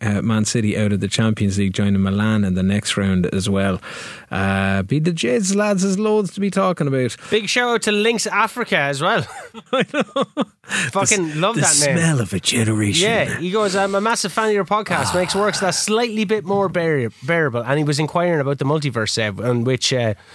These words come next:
Speaker 2: whoever runs the Football Manager Football Show account, I
Speaker 1: Yeah. Also, it's worth
Speaker 2: Okay.
Speaker 1: noting, if you're listening to this and you're not in Ireland, I don't know if they call links links in England,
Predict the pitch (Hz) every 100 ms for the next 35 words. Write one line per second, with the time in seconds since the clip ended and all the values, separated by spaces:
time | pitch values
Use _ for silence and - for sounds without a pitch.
0 | - - 135 143 156 143 151 156 123 135
1 | 147 135 135 143 127 131 165 160 156 123
2 | 127 113 117 104 - 107 95 92 135 160
3 | 143 139 120 110 147 131 120 123 117 110
4 | 98 107 123 117 120 139 160 156 127 123
5 | 127 110 - 110 104 110 123 120 110 110
6 | 110 110 95 87 - 127 143 160 147 127
7 | 117 131 127 110 113 110 101 - - 117
8 | 113 104 - - 104 110 165 190 202 156